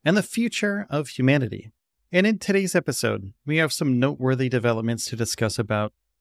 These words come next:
SpaceX's Starship project and its dealings with the F A A. Recent statements suggest that a new launch license could be granted to SpaceX as early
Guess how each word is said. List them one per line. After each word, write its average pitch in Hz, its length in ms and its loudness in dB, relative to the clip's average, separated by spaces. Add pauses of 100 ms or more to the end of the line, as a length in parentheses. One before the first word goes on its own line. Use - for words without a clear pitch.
SpaceX's - 640 0
Starship - 540 -2
project 107 480 -2
and 107 100 -2
its 104 220 -8
dealings 127 460 2
with 117 100 -6
the 123 160 -4
F 113 260 -4
A 104 240 -4
A. 101 240 -6 (440)
Recent 117 340 0
statements 131 420 2
suggest 120 520 0
that 120 120 4
a 107 60 0
new 117 300 2
launch 117 400 0
license 120 440 -2 (360)
could 208 260 4
be 247 160 2
granted 139 460 0
to 143 80 -4
SpaceX - 680 -2
as 120 200 -2 (100)
early 143 500 0